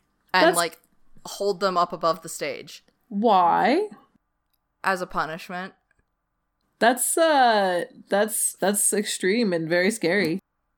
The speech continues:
Speaker 1: Yeah, it's pretty fucked. It's not great.
Speaker 2: So this is Giuseppe.
Speaker 1: This is Giuseppe.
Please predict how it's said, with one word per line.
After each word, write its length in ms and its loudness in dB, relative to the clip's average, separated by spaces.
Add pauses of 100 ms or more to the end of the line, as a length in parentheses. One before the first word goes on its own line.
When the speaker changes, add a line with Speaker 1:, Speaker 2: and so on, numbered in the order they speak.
(200)
Speaker 1:
Yeah, 260 -4
it's 140 -12
pretty 240 -8
fucked. 440 -8 (1040)
It's 120 -16
not 240 -4
great. 300 -6 (540)
Speaker 2:
So 160 -4
this 160 -4
is 180 -4
Giuseppe. 680 -4 (800)
Speaker 1:
This 140 -4
is 100 -8
Giuseppe. 560 -10